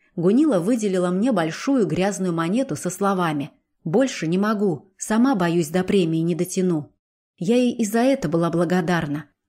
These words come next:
Волчица работала на ткацкой фабрике, и труд этот считался не самым почетным и оплачиваемым.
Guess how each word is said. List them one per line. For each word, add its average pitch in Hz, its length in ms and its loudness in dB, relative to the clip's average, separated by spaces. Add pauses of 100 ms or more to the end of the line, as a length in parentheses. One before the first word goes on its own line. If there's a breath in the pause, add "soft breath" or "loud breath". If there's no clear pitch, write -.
Волчица 190 580 -2
работала 190 460 0
на 175 100 0
ткацкой 226 460 -4
фабрике, 160 640 -4 (300 soft breath)
и 202 100 2
труд 285 280 0
этот 170 220 -4
считался 240 580 -2
не 208 140 0
самым 196 440 0
почетным 170 580 -2
и 170 40 0
оплачиваемым. 160 920 -2